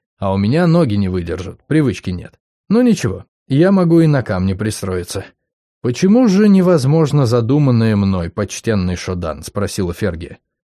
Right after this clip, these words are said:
«Прости, не имею чести знать твоего имени, нас не представили». «Перед тобой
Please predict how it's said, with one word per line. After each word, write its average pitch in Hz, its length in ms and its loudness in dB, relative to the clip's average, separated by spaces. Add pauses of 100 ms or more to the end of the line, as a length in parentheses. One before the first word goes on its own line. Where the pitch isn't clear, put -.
(220)
«Прости, 151 400 -2
не 127 200 2
имею 139 260 0
чести 139 360 -4
знать 120 320 -2
твоего 113 360 0
имени, 123 380 0
нас 107 340 -2
не 120 120 0
представили». 113 680 -6 (800)
«Перед 147 320 0
тобой 113 540 0